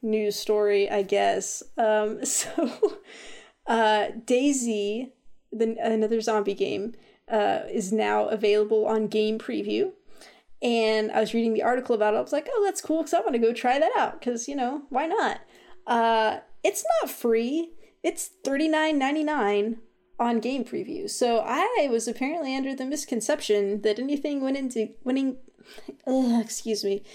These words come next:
anything going into Game Preview was always free, because, like, all the stuff I've tried on it has been. Uh, but apparently not. Apparently you gotta pay for this one. So,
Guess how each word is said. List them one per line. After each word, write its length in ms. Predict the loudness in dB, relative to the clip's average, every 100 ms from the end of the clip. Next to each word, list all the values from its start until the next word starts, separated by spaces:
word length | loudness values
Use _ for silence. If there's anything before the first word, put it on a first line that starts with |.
| -20 -4
anything 540 | 2 2 2 0 2 2
going 320 | 2 0 -2
into 260 | -4 -2 0
Game 340 | 2 0 -2
Preview 440 | 0 0 2 0
was 180 | 2 2
always 300 | 4 2 0
free, 360 | -4 -4 -2 -4
because, 320 | -4 -4 0
like, 180 | -2 0
all 140 | 0
the 80 | 0
stuff 240 | 0 -2 0
I've 200 | 0 0
tried 260 | 2 2 4
on 160 | 2
it 180 | 2 -2
has 320 | -2 0 0
been. 280 | 0 -2 -6 -12 -18 -20 -4
Uh, 180 | 0 2
but 160 | 2 0
apparently 340 | 2 0 2
not. 260 | 0 -2 -6 _ _ -20 -20 -20 _
Apparently 300 | -2 0 0
you 80 | 2
gotta 180 | 2 2
pay 160 | 0 0
for 120 | 0
this 240 | -2 0
one. 260 | 0 -2 -4 -12 -8
So, 720 | 0 2 4 4 2 0